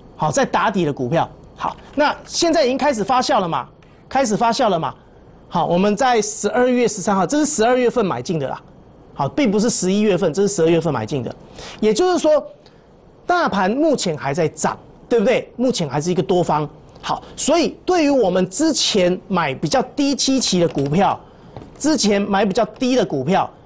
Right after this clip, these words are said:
它开始做表现了。那这样当然好啊，大盘涨带动我一些，呃，那个之前布局比较低的股票开始在上涨嘛，对不对？但是针对上涨很多的股票，针对上涨比较多的股票，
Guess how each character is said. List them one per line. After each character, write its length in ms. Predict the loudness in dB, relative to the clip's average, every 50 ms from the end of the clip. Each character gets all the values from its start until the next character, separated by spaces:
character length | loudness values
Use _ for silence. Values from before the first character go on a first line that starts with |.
| -16 -8
它 120 | -4 -4 -4
开 260 | -2 0 0 0 0
始 180 | 0 -2 -4 -2
做 180 | 0 0 -2
表 220 | 0 0 -2 -2 -2
现 240 | 0 0 -2 0
了。 140 | -2 -4 -10 -12 -20 -20 -20 -20 -10 -2
那 140 | 0 0 2
这 80 | 2
样 80 | 2 2
当 140 | 2 2 0
然 100 | 0 0
好 160 | 0 0 2
啊， 200 | 2 2 0 0 -4 -10 -20 -16 -8 -2
大 180 | -2 0 0
盘 240 | 0 0 0 0 0
涨 300 | 0 0 0 0 0 -2
带 240 | -2 0 0 0 2
动 260 | 2 2 2 2 4
我 140 | 4 2 2
一 140 | 2 0 -2
些， 340 | 0 0 2 2 2 0 0 -4 -20 -20 -20 -20 -12 -6
呃， 340 | -2 -2 0 0 0 0 2
那 140 | 2 0 2
个 320 | 2 2 2 4 2 2
之 200 | 0 -2 -2 -2
前 240 | 0 0 0 0 0
布 220 | 2 2 0 0
局 220 | 0 -2 -4 -4 -4
比 80 | -2
较 100 | -2 -2 -2
低 220 | 0 0 0 2
的 80 | 0 0
股 140 | 0 0
票 120 | 0 0 0
开 200 | 0 0 -2 -2
始 140 | 0 0 0
在 120 | 0 0
上 200 | 0 2 0 0
涨 180 | 0 -2 -2 -2
嘛， 160 | -2 -2 0
对 100 | 0 2
不 60 | 2
对？ 180 | 2 2 0 -2 -6 -18 -20 -20 -20 -12 -4 -2
但 100 | 0 0
是 160 | 2 0 -2 -2 -8 -8
针 280 | -2 0 2 2 2 2
对 160 | 2 0 0
上 340 | 0 0 0 0 0 0 0
涨 240 | 0 0 -2 -2
很 400 | -2 0 2 2 2 2 0 -2
多 400 | -2 0 2 4 4 4 4 2 0 -2
的 100 | -2 -2
股 300 | 0 0 -2 -2 -2 0
票， 320 | 0 2 2 2 0 -2 -4 -12 -20 -20 -20 -20 -20 -14 -6
针 180 | -2 0 0 2
对 140 | 2 2 0
上 260 | 2 0 0 0 2
涨 240 | 0 0 -2 -2 -2
比 60 | -2
较 120 | 0 -2 -2
多 300 | 0 2 2 4 4 4
的 120 | 2 0
股 180 | -2 -4 -6 -2
票， 300 | 0 0 0 0 -2